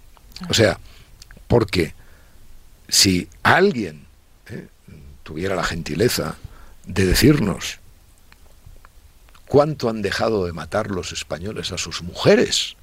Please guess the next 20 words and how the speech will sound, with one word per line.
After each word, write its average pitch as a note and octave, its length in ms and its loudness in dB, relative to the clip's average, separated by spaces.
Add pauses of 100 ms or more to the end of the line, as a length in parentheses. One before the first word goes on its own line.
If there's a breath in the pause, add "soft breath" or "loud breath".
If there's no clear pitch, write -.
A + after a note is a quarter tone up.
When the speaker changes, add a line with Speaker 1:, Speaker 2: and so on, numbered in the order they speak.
(180)
Speaker 1:
Claro. F3 380 -10 (480 soft breath)
Speaker 2:
cómo G3+ 400 6
se B2 240 2
ha C3+ 60 8
reducido A#2+ 600 2
el F#2+ 140 0
crimen A#2+ 340 0
de F#2+ 100 4
pareja G#2+ 480 0 (340 loud breath)
desde F2+ 560 2
hace, G2 340 2 (320 loud breath)
eh, E2+ 360 -8
cincuenta - 460 2
o F2+ 40 2
cien G2 240 2
años, E2+ 480 -8 (260)
¿eh? F#3+ 120 -8 (560 soft breath)
Nos - 160 -10
harí-, F#2 240 -6
seríamos B2+ 500 2